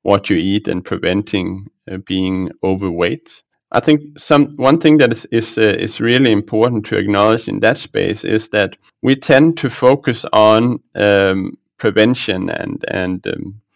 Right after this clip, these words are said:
interventions like behavioral interventions like phys-, physical activity as something that is, uh, you know, up to the individual. But within multimorbidity, as with individual chronic conditions, it's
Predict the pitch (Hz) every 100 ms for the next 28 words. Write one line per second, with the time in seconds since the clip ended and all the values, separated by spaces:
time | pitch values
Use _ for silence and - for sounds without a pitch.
0 | - 110 110 107 107 113 98 95 95 95
1 | - 104 113 113 98 104 101 110 110 107
2 | 92 - 110 110 - 117 107 101 - 117
3 | 113 113 98 - 110 110 107 98 98 95
4 | 95 _ _ _ - 101 104 101 - -
5 | 98 92 92 92 85 - 101 98 92 -
6 | 127 - 113 107 104 104 123 98 73 -
7 | - _ _ - 110 120 120 139 151 139
8 | 147 127 110 104 127 127 - 104 95 95
9 | 110 - 104 110 - 107 101 - _ _
10 | - 104 107 117 117 98 95 107 110 -
11 | 101 95 104 95 95 - -